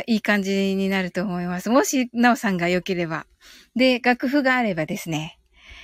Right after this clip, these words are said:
はい。あの、ファーストテイクでね、エメさんが確か片思いだったと思います。歌ってたのが。はい。あの、エメさんの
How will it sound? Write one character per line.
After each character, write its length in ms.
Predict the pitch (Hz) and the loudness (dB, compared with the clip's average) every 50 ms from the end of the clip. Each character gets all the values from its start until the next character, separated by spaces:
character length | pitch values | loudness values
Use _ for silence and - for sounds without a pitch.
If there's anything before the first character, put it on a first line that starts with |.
| - - _ | -20 -18 _
は 240 | - - 214 208 190 | -2 0 2 2 0
い。 260 | 165 - - 247 - _ _ - - - - - _ _ _ _ _ _ _ _ _ _ _ _ _ _ _ _ _ _ _ _ _ _ _ _ _ _ _ _ _ | -2 -6 -10 -18 -20 _ _ -20 -20 -20 -20 -20 _ _ _ _ _ _ _ _ _ _ _ _ _ _ _ _ _ _ _ _ _ _ _ _ _ _ _ _ _
あ 240 | - 247 240 240 240 | 2 4 4 4 4
の、 460 | 233 233 233 233 233 226 226 226 233 | 2 0 0 0 2 0 0 0 2
フ 80 | - 330 | 4 4
ァ 100 | 339 339 | 4 4
ー 40 | |
ス 80 | 330 - | 2 -2
ト 140 | - 349 311 | -2 -2 0
テ 180 | - 330 320 | 0 0 0
イ 60 | 302 262 | 0 0
ク 100 | 247 214 | -2 -2
で 140 | 202 185 | 0 0
ね、 300 | 180 180 185 185 185 - _ _ _ - _ - | 0 -2 -4 -4 -6 -12 _ _ _ -20 _ -2
エ 100 | - 240 | 0 2
メ 120 | 233 226 220 | 2 2 2
さ 160 | - 226 196 | 2 0 0
ん 80 | 185 175 | 2 2
が 140 | 165 160 - | 0 -2 0
確 240 | - 208 208 - - | -2 -2 -2 -2 -2
か 140 | - 196 170 | -2 -2 -2
片 280 | - - 214 - 226 | -2 -4 -2 0 0
思 160 | 220 208 208 202 | 2 2 2 2
い 40 | |
だ 100 | 196 208 | 0 0
っ 80 | 202 - | -2 -2
た 140 | - 208 202 | -2 -4 0
と 120 | - 208 | 0 0
思 180 | 196 196 196 190 | 2 2 0 0
い 40 | 190 | 0
ま 120 | 185 190 | -2 -4
す。 100 | - - | -4 -6
歌 180 | 175 - - 175 | -6 -4 -6 -8
っ 40 | |
て 180 | - _ - 175 | -8 _ -10 -8
た 140 | - 185 175 | -6 -4 -4
の 120 | 175 165 | -4 -4
が。 200 | 175 175 160 - _ _ _ _ _ _ _ _ _ - - - - - _ | -6 -6 -8 -8 _ _ _ _ _ _ _ _ _ -20 -20 -20 -20 -20 _
は 220 | _ - - 226 196 | _ -2 0 0 0
い。 120 | - - _ _ _ - - _ | 0 -4 _ _ _ -20 -4 _
あ 100 | - 254 | 4 4
の、 340 | 262 262 262 254 254 254 - | 4 4 4 2 0 0 0
エ 100 | - 330 | 0 2
メ 140 | 349 370 370 | 2 0 0
さ 160 | - 320 285 | 2 2 2
ん 100 | 262 254 | 2 2
の 160 | 247 247 240 | 2 0 -2